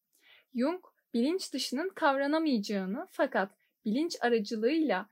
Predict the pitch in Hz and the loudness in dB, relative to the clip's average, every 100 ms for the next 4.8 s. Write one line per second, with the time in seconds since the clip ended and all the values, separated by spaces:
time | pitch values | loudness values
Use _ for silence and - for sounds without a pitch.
0 | _ _ 202 196 208 294 339 - 262 - | _ _ -4 0 0 0 -2 -4 -6 -4
1 | 233 220 208 202 196 262 - 214 208 - | -4 -2 0 2 2 2 0 -6 -4 -2
2 | 302 - - 220 196 185 185 196 180 180 | -2 -2 -8 -6 -4 -6 -6 -4 -4 -6
3 | 339 - _ _ - 208 208 294 320 349 | -10 -12 _ _ -4 -2 0 0 4 4
4 | 349 302 - 339 302 247 - - | 4 0 -2 0 2 2 0 -4